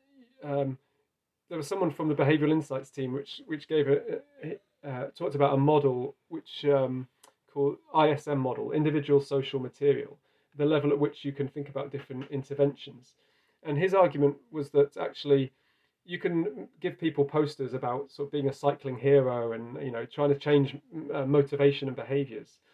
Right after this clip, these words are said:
But then he showed a picture of a really busy three-lane, you know,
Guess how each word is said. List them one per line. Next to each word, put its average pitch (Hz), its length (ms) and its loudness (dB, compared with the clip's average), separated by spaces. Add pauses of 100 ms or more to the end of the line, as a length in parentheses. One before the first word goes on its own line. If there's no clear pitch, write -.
(500)
But 175 120 4
then 185 100 6
he 165 80 4
showed 156 220 4
a 143 40 4 (120)
picture 147 240 2
of 127 80 6
a 131 40 4
really 135 260 6
busy 131 540 -2 (520)
three-lane, 139 720 4 (100)
you 147 120 -4
know, 127 220 -4